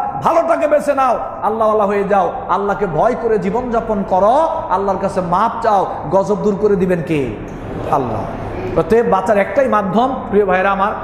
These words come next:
মনে কষ্ট নিয়েন না, আমাদেরকে বেশি বেশি করে আল্লাহর কাছে ইস্তেগফার করতে হবে, ক্ষমা চাইতে হবে, মাপ চাইতে হবে, পাপ ছেড়ে দিতে হবে, খালি সেজদায় পড়ে আল্লাহর কাছে মাপ চাইতে হবে, তাহাজ্জুদ পড়ে আল্লাহর কাছে মাপ চাইতে হবে। এছাড়া কোনো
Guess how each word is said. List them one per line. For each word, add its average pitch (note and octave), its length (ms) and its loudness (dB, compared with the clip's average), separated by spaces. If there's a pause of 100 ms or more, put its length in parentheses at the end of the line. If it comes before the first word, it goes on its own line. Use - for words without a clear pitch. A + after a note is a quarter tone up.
(300)
মনে F3+ 220 2
কষ্ট F#3+ 240 -2
নিয়েন G3+ 340 2
না, G#3+ 60 2 (380)
আমাদেরকে F3 360 0
বেশি E3+ 240 -2
বেশি G3 200 0
করে F3+ 140 2
আল্লাহর E3 320 2
কাছে D#3+ 180 -2
ইস্তেগফার F3+ 440 -2
করতে F#3 200 -6
হবে, F#3+ 200 0
ক্ষমা F3+ 260 2
চাইতে F#3 240 0
হবে, G3+ 160 2
মাপ F3 260 0
চাইতে G3+ 280 0
হবে, G#3 160 2 (320)
পাপ G3 240 2
ছেড়ে G3+ 200 2
দিতে G3+ 240 0
হবে, G3+ 260 2 (360)
খালি C4+ 380 0
সেজদায় A#3+ 460 0
পড়ে G#3+ 180 2
আল্লাহর F#3 220 -2
কাছে F3+ 200 -4
মাপ F3+ 180 0
চাইতে F3 240 -2
হবে, F3 240 2 (300)
তাহাজ্জুদ G3 400 2
পড়ে G3 160 2
আল্লাহর F#3 240 0
কাছে F#3 120 -2
মাপ F3+ 260 0
চাইতে F3+ 240 0
হবে। F3+ 220 4 (280)
এছাড়া F3+ 320 2 (120)
কোনো G3 160 2